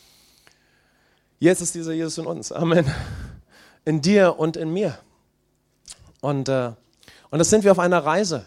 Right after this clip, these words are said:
Ja, was für eine Gemeinde. Schaut mal, ich kann das nur ein bisschen anreißen, wieder und wieder. Was für eine Gemeinde möchten wir bauen? Ja, wer lebt schon vollkommen in dem? Da haben wir alle noch Luft nach oben. Amen. Haben wir noch alle Luft nach oben?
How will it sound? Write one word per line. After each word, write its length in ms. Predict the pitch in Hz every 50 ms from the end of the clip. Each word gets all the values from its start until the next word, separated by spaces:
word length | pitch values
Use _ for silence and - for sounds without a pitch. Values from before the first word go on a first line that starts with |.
| _
Ja, 160 | 117 127 139
was 140 | 127 180 -
für 80 | - 202
eine 160 | 185 185 170
Gemeinde. 400 | 151 151 147 160 185 170 139 123
Schaut 220 | - 190 208 220
mal, 120 | 208 147 127
ich 100 | - -
kann 140 | - 196 196
das 120 | 180 -
nur 80 | 190 180
ein 40 |
bisschen 220 | 175 175 - 175 -
anreißen, 580 | - 165 202 185 139 131 123 - - 123 120
wieder 240 | 143 175 196 196 190
und 160 | 175 175 170
wieder. 300 | 151 175 165 147 113 101 - _ _ - - - _ _
Was 140 | 180 196 -
für 100 | - 220
eine 160 | 220 214 196
Gemeinde 340 | 170 175 175 180 196 196 180
möchten 340 | 170 170 165 - - - 156
wir 120 | 151 139
bauen? 340 | 151 180 226 226 160 113 98 - _ _ _ _ _ _ _ _ _ _ _ _ _ _ _ _ _ _
Ja, 160 | 147 151 - -
wer 220 | 135 143 214 240
lebt 220 | 220 220 247 220 -
schon 160 | - 220 202
vollkommen 440 | - - 185 175 - 180 160 147 135
in 60 | 127
dem? 220 | 120 120 104 110
Da 60 | 127 151
haben 100 | 175 185
wir 80 | 180
alle 140 | 156 190 190
noch 120 | 180 165
Luft 220 | 143 170 160 - -
nach 120 | 160 143
oben. 260 | 143 139 127 113 113 -
Amen. 400 | 117 143 175 208 208 190 170 147 - - - _ _ _ _ _ _ _ _ _ _ _
Haben 140 | - 165 196
wir 40 | 214
noch 120 | 202 165
alle 120 | 180 208 214
Luft 240 | 202 208 208 -
nach 100 | 190 180
oben? 340 | - - 190 214 185 156 131